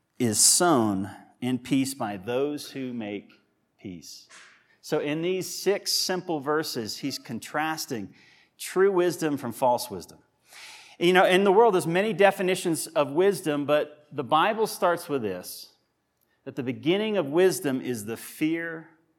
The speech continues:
of the Lord, which means the starting point for wisdom is to recognize there is a creator that has designed the world, has created us, and has also spoken into our lives through his word,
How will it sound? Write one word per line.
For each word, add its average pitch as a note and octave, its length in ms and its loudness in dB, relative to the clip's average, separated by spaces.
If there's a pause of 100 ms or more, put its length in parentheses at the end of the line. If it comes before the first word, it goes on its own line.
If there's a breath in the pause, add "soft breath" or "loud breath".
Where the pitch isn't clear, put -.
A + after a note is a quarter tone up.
of A#2+ 100 -10
the A#2 80 -6
Lord, F#2+ 360 -6 (800 soft breath)
which D3 220 0
means G3+ 260 2
the C#3+ 100 0
starting A3+ 540 4
point G#3+ 340 -4
for F3+ 100 -4
wisdom F3+ 400 2
is C#3 100 -2
to D#3 100 0
recognize F3 640 2
there F3 160 0
is C#3+ 180 0
a D3 100 2
creator E3 760 2
that C#3 160 0
has C3+ 220 -4
designed C3+ 560 -2
the G#3+ 80 -6
world, G#2+ 480 -6 (720 soft breath)
has C3 180 -2
created E3 680 4
us, A#2 560 -2 (680 soft breath)
and D#3 100 0
has E3 120 4
also G#3 400 6
spoken A3 560 4
into F#3+ 220 -2
our F3 120 4
lives F3+ 360 2
through E3+ 160 0
his D3 200 -2
word, F#3+ 460 0